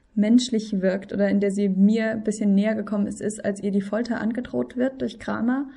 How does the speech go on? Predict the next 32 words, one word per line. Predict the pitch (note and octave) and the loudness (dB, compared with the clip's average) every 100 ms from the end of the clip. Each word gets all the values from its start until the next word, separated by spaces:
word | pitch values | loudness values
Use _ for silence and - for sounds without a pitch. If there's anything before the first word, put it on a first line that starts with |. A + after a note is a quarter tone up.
| - - - - _ _ _ _ | -20 -20 -20 -20 _ _ _ _
und | A3 | 2
sie | G#3+ | 4
im | A#3 | 4
Gefängnis | G#3+ G3+ A3+ B3+ B3+ | 2 2 8 8 8
tatsächlich | A#3+ A3 G#3 G#3 | 0 0 0 0
kurz | - D4+ D4+ | 4 4 6
den | A#3+ | 4
Moment | A3 A3 A#3 | 4 4 2
hat, | G#3+ | 2
wo | |
man | G#3 G3+ | 4 4
merkt, | G#3 G#3 | 4 2
jetzt | G#3+ | -2
kriegt | - G#3+ | -2 -4
sie | A3 | 0
doch | G3+ G3+ | 0 -2
Panik. | - G3 F#3 - - _ - - _ _ _ | -2 0 0 -2 -18 _ -20 -20 _ _ _
Also | - G3 | -2 -2
sie | G3+ | 0
zeigt | G#3+ A3 G#3+ | -2 -2 -2
es | - | 0
nicht | A3 G#3+ - _ | 0 -2 -10 _
so | G#3+ G#3 | 0 4
hundert | A3 G#3+ | 4 2
Prozent, | G#3+ A#3 A3 | 0 0 4
aber | G#3 | 4
sie | G3 | 2
geht | G#3 A3 | 0 -4
zur | - B3 | -8 -12
Tür | - A3 G#3+ G#3+ | 0 4 6 4
und | G#3 | 2
sie | G#3 | 2